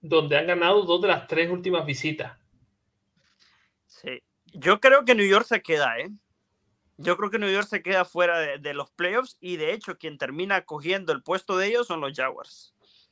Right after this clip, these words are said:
Speaker 1: Bueno, pues le sumamos otro, porque yo también, yo pensaba que este partido también lo ganaba. En la diecisiete, yo creo sin duda que lo ganan. En las tres últimas temporadas lo han perdido en, en, en Houston. Han perdido las tres últimas visitas a Houston,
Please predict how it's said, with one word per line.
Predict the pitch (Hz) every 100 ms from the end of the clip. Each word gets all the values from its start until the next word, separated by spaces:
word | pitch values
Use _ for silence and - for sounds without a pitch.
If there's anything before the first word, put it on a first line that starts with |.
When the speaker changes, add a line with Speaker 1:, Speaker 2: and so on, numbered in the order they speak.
| _ _ _ _ _
Speaker 1:
Bueno, | - 180 -
pues | 131
le | 123
sumamos | 120 123 120 139 143
otro, | 151 208
porque | 180 127
yo |
también, | 135 143 143
yo | 143 139
pensaba | 143 151 143
que |
este | 127
partido | 135 120 185
también | 147
lo | 131
ganaba. | 123 120 120 -
En | 160
la | 160 151
diecisiete, | 147 147 156 - 220 262 214
yo | 165
creo | 165
sin | 151 147
duda | 139 180 208
que | 147
lo | 127
ganan. | 120 165 240 285
En | -
las | 135
tres | - 143
últimas | 170 185 180
temporadas | 160 - 143 156
lo | 226
han | 185 190
perdido | 175 139 185 226
en, | 170 139 -
en, | - 147 139 131
en | 139 135 131
Houston. | 214 285 - 120 - _ _ _ -
Han | 147
perdido | 214 220 240
las | 190
tres | - 185 214
últimas | 220 214 214 196
visitas | 165 151 185 202 156
a |
Houston, | 175 208 - 285